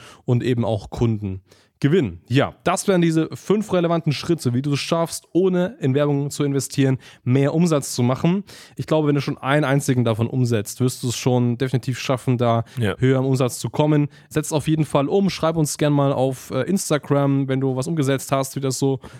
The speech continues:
Speaker 1: funktioniert hat. Das interessiert uns natürlich immer. Und ja, in dem Sinne, vielen, vielen Dank fürs Zuhören. Bei Interesse an mehr Themen und an einem persönlichen Gespräch gerne mal auf H S Marketing punkt D E vorbeischauen.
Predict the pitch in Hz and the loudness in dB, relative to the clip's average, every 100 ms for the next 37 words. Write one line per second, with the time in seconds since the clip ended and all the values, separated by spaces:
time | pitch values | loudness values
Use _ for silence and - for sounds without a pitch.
0 | - - 220 - 180 240 - 247 220 180 | -2 0 2 2 2 2 0 -2 -2 -2
1 | 160 175 165 151 151 156 143 143 - _ | -2 -2 -2 0 0 2 0 0 -8 _
2 | - 127 123 120 - 147 101 120 127 135 | -4 0 2 0 0 -2 -2 -2 -2 0
3 | 127 - 156 151 151 143 139 - 185 180 | -2 -2 -4 -2 -2 -2 -4 0 2 2
4 | 190 - - 147 147 147 - 135 196 - | 0 -2 0 2 2 0 -2 -2 -2 0
5 | 170 165 - - _ 135 139 180 156 - | 0 0 -6 -20 _ 2 4 2 0 -2
6 | 170 170 165 156 151 143 131 139 135 135 | 2 4 4 2 2 0 0 -2 0 0
7 | 202 160 151 - 147 143 147 143 139 - | 0 0 -2 -2 -2 0 2 2 2 0
8 | 143 143 - 135 - 139 - 147 139 135 | -2 0 0 0 2 0 0 0 0 0
9 | 156 156 131 120 120 117 113 | 0 0 0 0 2 0 0